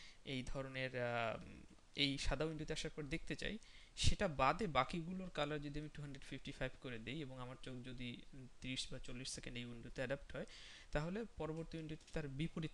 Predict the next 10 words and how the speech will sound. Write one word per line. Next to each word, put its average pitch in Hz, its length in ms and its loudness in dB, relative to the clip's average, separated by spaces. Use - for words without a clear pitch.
কালারগুলো - 380 -4
দেখা - 320 -6
যায়। - 160 -6
তো 175 180 -2
এটি, 254 720 4
এই 214 180 4
যে 202 220 0
already 147 400 0
আমি 139 160 -4
একটা 127 260 -4